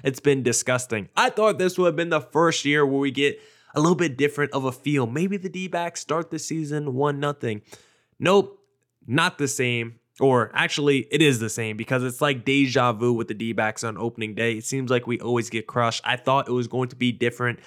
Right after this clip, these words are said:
with Zach Gallen on the mound because I picked this man to win the Cy Young Award this season. In game one, it didn't look like he made his Cy Young case because Gallen, the man who led the league in whip and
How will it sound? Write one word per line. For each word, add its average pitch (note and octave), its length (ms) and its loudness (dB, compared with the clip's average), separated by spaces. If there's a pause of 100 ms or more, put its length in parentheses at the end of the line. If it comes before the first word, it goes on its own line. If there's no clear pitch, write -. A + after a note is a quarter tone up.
(160)
with C3 140 4
Zach B2 320 0
Gallen B2 260 0
on A#2+ 140 -4
the A#2 60 -2
mound A#2+ 300 -2
because B2 320 -4
I D3 200 2
picked D#3+ 340 -2
this D#3+ 200 0
man D3+ 260 0
to D#3 120 -4
win D3+ 320 0 (300)
the F#3 160 6
Cy E3+ 340 2
Young D#3+ 240 -2
Award D3+ 480 2 (340)
this D3+ 320 4 (140)
season. D3+ 540 0
In B2+ 180 -2
game D3 300 0
one, C3+ 340 0 (220)
it A2 240 -16
didn't D3+ 240 4
look C3+ 260 -2
like B2 220 0
he A#2+ 180 -4
made A#2+ 300 0
his A#2 200 -8
Cy A#2 180 0
Young G#2+ 220 -6
case A#2+ 240 -4
because A2 400 -4
Gallen, E3 440 2 (260)
the D3+ 60 2
man G#3 260 4
who G3+ 100 4
led G3 280 4
the G3 80 2
league G3 260 2
in D#3+ 240 0
whip F#3 300 2
and C#3+ 260 0